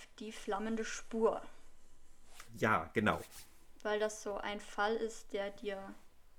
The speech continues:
Speaker 1: sehr gut gefällt und du den schon ziemlich
Speaker 2: Ja,
Speaker 1: oft gehört hast.
Speaker 2: absolut, ja. Oh ja, begleitet mich seitdem ich, naja, zehn Jahre alt bin ungefähr. Ich hab gesehen, das kam a-, am ersten zehnten achtzig kam diese Folge raus,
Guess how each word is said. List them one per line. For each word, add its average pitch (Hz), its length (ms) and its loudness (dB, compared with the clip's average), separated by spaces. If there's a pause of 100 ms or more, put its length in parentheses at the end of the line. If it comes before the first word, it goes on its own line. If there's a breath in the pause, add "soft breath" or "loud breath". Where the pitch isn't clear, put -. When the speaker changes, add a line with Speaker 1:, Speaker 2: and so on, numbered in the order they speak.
(160)
Speaker 1:
sehr 196 200 -2
gut 208 160 -6
gefällt 240 640 2 (200)
und 208 180 -6
du 214 80 -4
den 202 400 -6 (680 soft breath)
schon - 140 -6
ziemlich 98 320 6
Speaker 2:
Ja, - 60 -2
Speaker 1:
oft - 140 -8
gehört 208 320 -2
hast. 101 80 4
Speaker 2:
absolut, 120 520 2
ja. 92 180 6 (1200 soft breath)
Oh 110 160 4
ja, 110 280 2 (340 loud breath)
begleitet 110 380 6
mich 123 200 2
seitdem 110 560 4
ich, - 400 -2
naja, 113 260 2 (500)
zehn 131 180 0
Jahre 131 160 0
alt - 120 -4
bin 98 180 -2
ungefähr. 95 400 -4 (500 loud breath)
Ich - 80 -12
hab 117 120 -6
gesehen, 113 300 4
das 120 180 -4
kam 117 340 2
a-, - 200 -6
am 107 200 2
ersten 123 840 0
zehnten 139 600 4
achtzig - 520 2
kam 95 300 0
diese 90 180 -2
Folge - 400 -2
raus, - 380 -8